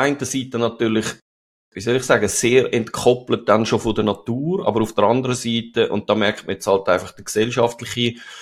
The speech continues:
äh, den gesellschaftlichen Diskurs, ähm, wirst du natürlich als Mann relativ schnell in die Ecke,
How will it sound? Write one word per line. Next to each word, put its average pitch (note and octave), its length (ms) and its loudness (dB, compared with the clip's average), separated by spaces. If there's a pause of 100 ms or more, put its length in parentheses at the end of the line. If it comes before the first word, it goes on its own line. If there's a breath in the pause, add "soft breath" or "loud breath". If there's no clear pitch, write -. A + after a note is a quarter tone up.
(200 loud breath)
äh, E2+ 220 2
den G2 100 -6
gesellschaftlichen G#2 760 0
Diskurs, A#2 760 -2
ähm, G2 440 2 (500)
wirst G2 260 0
du G2 40 -10
natürlich G2 340 0
als F#2+ 280 0
Mann F#2+ 300 4
relativ G2 400 -2
schnell G#2 400 0
in G#2 80 -10
die G2+ 140 -2
Ecke, - 520 -4